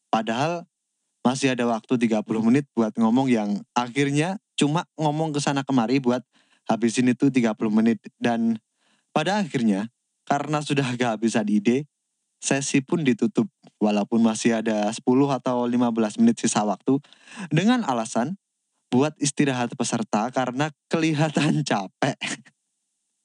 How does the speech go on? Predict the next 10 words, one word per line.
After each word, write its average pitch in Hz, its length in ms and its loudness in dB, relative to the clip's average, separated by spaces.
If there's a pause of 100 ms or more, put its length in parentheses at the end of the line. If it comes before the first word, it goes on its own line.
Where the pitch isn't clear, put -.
(1080)
A-, 127 320 0
aku, 139 160 -10
aku 156 320 0
nggak 135 160 0
bilang 131 240 0
semua 143 400 0
pemateri 135 400 0
kayak 131 240 -2
gitu 131 160 2
ya. 101 240 2